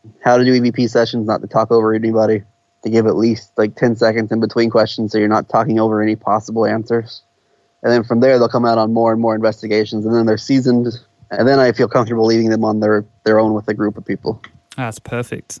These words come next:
Speaker 2: I think too, especially in your, um, situation where you're very welcoming to new people coming in and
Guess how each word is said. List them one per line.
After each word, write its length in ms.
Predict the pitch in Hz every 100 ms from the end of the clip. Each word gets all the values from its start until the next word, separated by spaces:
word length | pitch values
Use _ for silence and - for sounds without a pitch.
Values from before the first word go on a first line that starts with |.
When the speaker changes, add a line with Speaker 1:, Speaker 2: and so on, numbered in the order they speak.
| -
Speaker 2:
I 40 |
think 360 | 123 120 113 -
too, 380 | 120 101 98 - -
especially 580 | - 123 - 107 104 - -
in 320 | 110 101 98 -
your, 360 | 120 110 110 104
um, 220 | 98 101
situation 560 | - - 107 95 -
where 320 | 104 95 95 95 - - _
you're 160 | 117 101
very 380 | 104 101 95 92 98 _ _ _ _
welcoming 440 | 120 104 - 101 95
to 320 | - 98 98
new 160 | 95 101
people 340 | - 98 95
coming 280 | 92 101 98
in 200 | 95 92
and 240 | 95 95